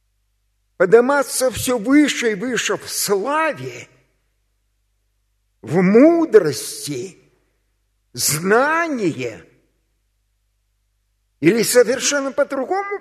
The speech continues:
пути пойдёт? Священное Писание апостол Павел приводит,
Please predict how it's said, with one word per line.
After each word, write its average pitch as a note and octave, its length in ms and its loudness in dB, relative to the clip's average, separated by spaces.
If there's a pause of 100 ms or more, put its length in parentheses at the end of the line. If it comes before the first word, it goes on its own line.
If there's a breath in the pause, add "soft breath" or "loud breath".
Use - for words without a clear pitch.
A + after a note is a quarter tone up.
пути E4+ 340 -8
пойдёт? D#3 760 -2 (2500)
Священное B3+ 680 -4
Писание C#4+ 560 -8
апостол C#4 420 -8
Павел B3 420 -2
приводит, A3+ 760 2